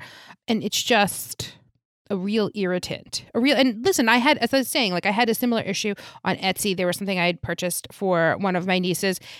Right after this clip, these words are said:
and this shop went out of business after it took my money, basically. And Etsy immediately is like, "Hey, did you get this? We don't think you got it." I was like, "I did not get it."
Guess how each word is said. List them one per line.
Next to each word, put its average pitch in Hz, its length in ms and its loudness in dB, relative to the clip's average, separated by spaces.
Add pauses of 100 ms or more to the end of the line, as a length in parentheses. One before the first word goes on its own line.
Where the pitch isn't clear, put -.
(180)
and 180 380 2 (180)
this 190 220 2
shop - 420 2
went 185 140 4
out 175 160 4
of 156 160 -2
business 165 380 0
after 175 240 0
it 165 80 0
took 185 180 0
my 160 140 2
money, 160 280 2
basically. 160 640 0
And 170 200 -2
Etsy 240 540 0
immediately 240 800 4
is 180 140 0
like, 175 280 4 (220)
"Hey, 233 640 2
did 170 200 -2
you 202 100 2
get 190 260 2
this? 302 340 2
We 190 100 2
don't 220 180 2
think 262 180 0
you 269 80 0
got 302 280 6
it." 247 180 4
I - 20 2
was 175 100 -2
like, 160 160 0
"I 165 140 4
did 156 180 0
not 175 280 2
get 135 160 2
it." 143 120 -4